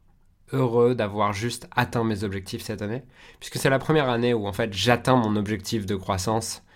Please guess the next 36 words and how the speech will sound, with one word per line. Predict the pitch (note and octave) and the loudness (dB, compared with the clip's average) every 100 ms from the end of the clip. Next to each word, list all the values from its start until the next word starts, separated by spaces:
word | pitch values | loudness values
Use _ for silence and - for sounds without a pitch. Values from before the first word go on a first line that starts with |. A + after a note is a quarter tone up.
| - - A2 | -20 -10 0
mais | A2+ | 2
je | A2 | 4
ne | A#2 | 2
surpasse | - - - A2+ - | 2 -2 0 0 0
pas | A#2 | 0
mon | G#2 G2 | 0 0
objectif | F#2+ F#2+ G2+ | -4 -8 -8
de | G2 | -8
croissance. | F#2 G2 F#2 - - - | -6 -8 -10 -12 -14 -14
C'est-à-dire | - - A#2 A#2+ | -6 0 2 2
que | |
les, | A2 - - - - | -2 -4 -16 -20 -2
les | A2+ A#2+ | 2 4
années | B2 | 4
précédentes, | B2 A#2+ G#2 G#2+ B2 B2+ - - _ _ _ _ - - _ _ _ - - - - - | 4 -2 -4 2 4 2 -2 -14 _ _ _ _ -20 -20 _ _ _ -20 -18 -20 -18 -2
euh, | G#2 G#2 | 0 2
j'avais | G2 A2 | 0 -2
fait | F#2+ A#2+ | 0 -2
fois | A2+ - A#2+ F#2 | -2 -2 -2 2
quatre, | C#3 B2+ B2 | 6 6 6
fois | - G2+ | -2 -6
cinq, | F#2+ - C#3+ C3 B2 | -2 2 2 2 0
fois | - F#2+ | -6 -10
six | F#2 - C#3 | -6 -2 -2
sur | - A#2+ | 0 0
le | G#2 | -2
profit. | - G2+ B2+ C#3+ C#3+ - - _ _ - | -4 -4 0 0 -2 -10 -20 _ _ -2
Cette | - A#2+ | 2 4
année, | A2+ B2 | 6 6
j'ai | B2 A2 | 4 2
juste | A2+ - | 0 -2
fait | A#2 | -2
fois | G2 G#2 | -2 -2
trois | F#2+ - A#2+ | -2 2 2
sur, | A#2+ A#2 | 2 -8
euh, | G#2 | -10